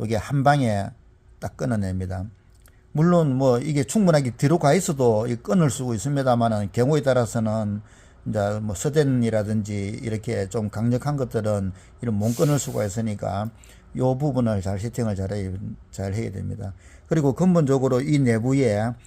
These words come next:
어, 오일이 가득 차 있어야 되고요. 이 오일이 빠지면, 어, 이게 두 번, 세 번 당겨야 끊어집니다. 자, 지금 오늘 영상에 담을 것은 기본적으로 오일은 가득 차 있어야 되고 요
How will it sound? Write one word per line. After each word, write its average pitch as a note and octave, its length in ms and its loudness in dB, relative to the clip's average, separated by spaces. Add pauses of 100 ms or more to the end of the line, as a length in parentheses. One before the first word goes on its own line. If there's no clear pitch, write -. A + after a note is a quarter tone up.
(180)
어, G#2+ 120 0
오일이 C3+ 420 2
가득 G#2+ 300 -2
차 A#2+ 140 -6
있어야 G2+ 320 -6
되고요. F#2+ 420 -6
이 B2+ 140 -8
오일이 C#3+ 340 0
빠지면, B2 720 0 (440)
어, F#2+ 260 -2
이게 G2+ 180 -4
두 A2+ 220 -4
번, C3+ 100 4
세 A#2+ 160 0
번 A#2 160 0
당겨야 A2 440 0
끊어집니다. F#2+ 680 -6 (880)
자, G2+ 300 -8 (180)
지금 A#2 360 -4
오늘 A#2+ 300 2
영상에 A#2 360 -2
담을 A#2 380 0
것은 G#2+ 500 -4 (320)
기본적으로 B2 680 2
오일은 C3 420 2
가득 G#2+ 300 -4
차 A#2 160 -6
있어야 G#2+ 340 -4
되고 G#2 500 -4 (2000)
요 C3 320 2